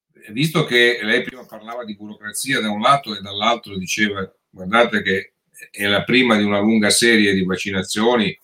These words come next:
tra l'altro c'è chi, come nel mio caso, mi si è sempre vaccinato anche per l'influenza, quindi, eh, eh, come dire, sotto vaccinazione da sempre. Eh,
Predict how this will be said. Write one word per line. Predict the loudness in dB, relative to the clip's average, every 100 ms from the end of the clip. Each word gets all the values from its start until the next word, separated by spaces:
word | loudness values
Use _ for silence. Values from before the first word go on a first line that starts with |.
| -20 -20 _ -16
tra | -6 0
l'altro | 0 0 -6
c'è | -6 -2 -4 -4
chi, | -2 -2
come | -2 -6 -6
nel | -6
mio | -6 -6
caso, | -2 0 0 0
mi | -2 -4 -6
si | -8
è |
sempre | -6 -6 -4 -4
vaccinato | -4 -4 -2 0 0 0
anche | 0 -2 -4 -4 -4
per | -4
l'influenza, | -4 -4 -6 -4 -2 -2 -6 -10
quindi, | -6 -4 -4 -6 -16 -20 -20 _ _
eh, | -4 -2 -2 -2 -2 -4
eh, | -6
come | -4 -2
dire, | 0 0
sotto | -2 0 0
vaccinazione | 0 0 0 2 2 4
da | 4
sempre. | 2 0 -2 -6 -18 _ _ _
Eh, | -4 2 4 6 6 4 4 2 0 -2 -6